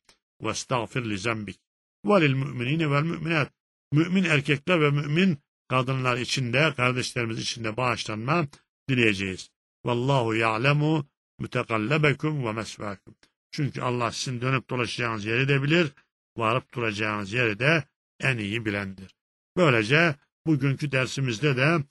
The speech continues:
Muhammed suremizin bir ve on dokuzuncu ayet-i kerimelerini okumuş olduk.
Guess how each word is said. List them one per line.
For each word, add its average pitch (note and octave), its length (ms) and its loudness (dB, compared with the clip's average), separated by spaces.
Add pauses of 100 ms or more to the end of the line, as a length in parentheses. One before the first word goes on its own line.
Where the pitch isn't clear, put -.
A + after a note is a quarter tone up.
(320)
Muhammed C3+ 380 2
suremizin B2+ 760 -2
bir D#3 200 4
ve A2+ 60 -4
on B2+ 260 0
dokuzuncu G#2+ 460 -4
ayet-i A#2+ 280 -2
kerimelerini B2 680 0 (340)
okumuş C3 420 -2
olduk. G2+ 280 -6